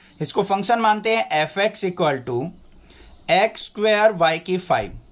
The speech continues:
यहां पे क्या करेंगे, दो वेरिएबल में फंक्शन है तो हम एक वेरिएबल में चेंज करेंगे। यहां से हम क्या करते हैं, एक्स की वैल्यू निकाल लेते हैं।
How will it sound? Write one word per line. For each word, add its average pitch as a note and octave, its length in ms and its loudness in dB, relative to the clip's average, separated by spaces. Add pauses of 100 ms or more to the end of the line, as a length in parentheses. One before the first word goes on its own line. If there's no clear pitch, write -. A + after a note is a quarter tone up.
(640)
यहां E3 260 2
पे A#3 80 0
क्या A#3+ 180 2
करेंगे, A#3+ 300 -2
दो E3+ 200 2
वेरिएबल A3+ 400 0
में A#3 120 -2
फंक्शन A3 360 2
है A3+ 60 8
तो A#3+ 140 0
हम G#3 200 2
एक A3 180 0
वेरिएबल A3 400 2
में G#3+ 120 0
चेंज F#3+ 240 -2
करेंगे। C3+ 340 -2
यहां D3+ 340 0
से A3 140 0
हम G#3+ 180 0
क्या A3 160 4
करते A3 280 -2
हैं, E3 240 0
एक्स - 240 -8
की G#3 100 -2
वैल्यू G#3+ 260 2
निकाल C#3 300 0
लेते A2+ 260 -10
हैं। G#2 220 -8